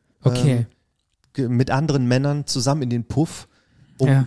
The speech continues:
Speaker 2: quasi Frauen zu benutzen.
Speaker 1: Okay.
Speaker 2: Wie, wie spielt da mit, dass die auch vielleicht Sehnsucht nach, äh,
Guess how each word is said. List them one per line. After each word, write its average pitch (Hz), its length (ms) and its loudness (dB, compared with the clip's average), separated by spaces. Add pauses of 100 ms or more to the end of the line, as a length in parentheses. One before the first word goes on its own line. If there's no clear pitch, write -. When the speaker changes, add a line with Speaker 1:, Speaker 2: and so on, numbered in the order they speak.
(140)
Speaker 2:
quasi 131 400 -2
Frauen 139 460 -2
zu 123 220 -2
benutzen. 117 760 -2 (480)
Speaker 1:
Okay. 117 260 -10
Speaker 2:
Wie, 135 260 0
wie 180 140 0
spielt 170 400 -4
da 147 200 0
mit, 151 400 -6
dass 127 200 -2
die 135 140 -6
auch - 240 -6 (140)
vielleicht 127 360 -4
Sehnsucht 143 560 -2
nach, 127 300 -8 (540)
äh, 120 240 -4